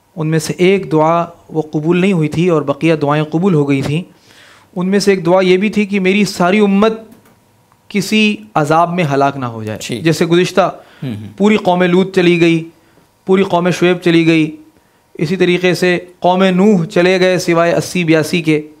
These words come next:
Speaker 2: ہوں۔
Speaker 1: تو اللہ تعالیٰ نے حضور کی وہ دعا قبول فرما لی تھی۔ تو حضور کی اس دعا کے طفیل، حضور کی اس دعا کے صدقے اللہ تعالیٰ اجتماعی طور پر ہمیں ہلاک نہیں فرماتے، عذاب کا
Speaker 2: صحیح۔
Speaker 1: شکار نہیں فرماتے۔ البتہ
Speaker 2: جی۔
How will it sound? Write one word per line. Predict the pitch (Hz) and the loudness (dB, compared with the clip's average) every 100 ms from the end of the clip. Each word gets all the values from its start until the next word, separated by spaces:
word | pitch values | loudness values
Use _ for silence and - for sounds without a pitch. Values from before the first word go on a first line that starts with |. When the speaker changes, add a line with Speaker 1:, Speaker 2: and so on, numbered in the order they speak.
| 139 | -12
Speaker 2:
ہوں۔ | 117 104 104 _ - | -10 -12 -16 _ -6
Speaker 1:
تو | 165 165 156 143 - - _ _ _ _ _ _ _ _ _ _ - | 0 2 2 0 -2 -14 _ _ _ _ _ _ _ _ _ _ -2
اللہ | 170 | 0
تعالیٰ | 185 175 175 | 2 2 2
نے | 185 | 0
حضور | 165 175 | 0 0
کی | 175 190 | -2 -2
وہ | 170 | 0
دعا | 156 160 | 0 0
قبول | 160 156 160 | 0 -2 -2
فرما | 156 139 143 | -2 0 2
لی | 160 | 2
تھی۔ | 156 143 - - _ _ _ | 0 -4 -6 -20 _ _ _
تو | - | -10
حضور | 143 151 185 214 | -4 0 2 0
کی | 202 202 214 214 - | 0 0 0 0 -2
اس | 170 147 | -4 0
دعا | 160 175 185 | 0 0 -2
کے | 185 170 | -2 -4
طفیل، | - 147 151 160 147 123 - 151 | -2 -2 0 0 -2 -4 -10 -6
حضور | 147 175 175 | -2 -2 -2
کی | 160 170 165 | -4 -4 -4
اس | 151 135 | -4 -2
دعا | 147 160 | -2 0
کے | 156 156 | -2 -4
صدقے | - 165 175 160 107 - _ _ _ _ | 0 0 0 -2 -2 -14 _ _ _ _
اللہ | 151 151 | 0 2
تعالیٰ | 151 151 151 | 2 2 0
اجتماعی | 151 - - - 156 175 180 | -2 -8 -14 -4 0 0 0
طور | 156 143 | 0 0
پر | 147 | 0
ہمیں | 135 139 151 220 - 123 | -2 -2 -4 -6 -12 -2
ہلاک | 139 143 143 | 0 0 -2
نہیں | 151 | -4
فرماتے، | - 139 131 131 151 - | -4 -4 -4 -2 -2 -2
عذاب | 139 135 | -2 -2
کا | 135 | 0
Speaker 2:
صحیح۔ | 143 | -4
Speaker 1:
شکار | - 143 139 | -6 -2 -2
نہیں | 139 165 | 0 -2
فرماتے۔ | 147 139 143 - | -2 -2 -2 0
البتہ | 220 196 135 123 107 - _ | 2 2 0 -6 -6 -20 _
Speaker 2:
جی۔ | - 90 | -16 -16